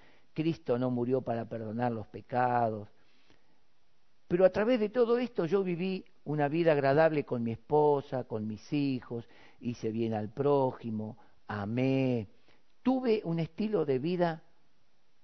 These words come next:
sano. Dígame, ¿qué perdí?". La periodista dijo, "No, nada".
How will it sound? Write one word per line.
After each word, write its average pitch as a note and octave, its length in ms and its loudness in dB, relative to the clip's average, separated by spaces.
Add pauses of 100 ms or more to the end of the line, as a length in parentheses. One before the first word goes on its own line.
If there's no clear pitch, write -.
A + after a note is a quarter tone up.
sano. F#2+ 580 -6 (880)
Dígame, C#3 540 -2 (720)
¿qué F3+ 140 0
perdí?". B2 420 -4 (2250)
La G#2+ 100 -12
periodista A#2 600 -4
dijo, A2+ 380 -10 (200)
"No, A4+ 280 -8
nada". A#3 560 -8